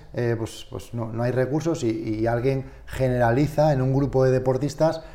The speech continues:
y, y cuenta lo mismo y lo cuenta de la misma forma. Pero es que cada uno de esos deportistas,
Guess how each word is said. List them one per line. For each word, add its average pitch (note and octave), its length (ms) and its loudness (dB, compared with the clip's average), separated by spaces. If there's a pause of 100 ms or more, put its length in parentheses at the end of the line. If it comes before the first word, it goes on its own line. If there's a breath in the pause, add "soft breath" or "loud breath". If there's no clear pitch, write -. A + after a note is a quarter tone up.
(220 loud breath)
y, A#2+ 300 -2
y A2+ 60 -6
cuenta C3+ 380 2
lo C3+ 120 4
mismo D#3+ 420 2
y C#3 40 4
lo A#2 120 4
cuenta C3+ 240 4
de C#3 60 4
la C3+ 100 2
misma A#2 280 0
forma. C3+ 340 0 (340 loud breath)
Pero A#2+ 80 -2
es A#2 80 -2
que D3+ 400 0 (280)
cada F3 300 8
uno F3+ 220 6
de E3 60 4
esos D#3+ 140 2
deportistas, D#3+ 800 2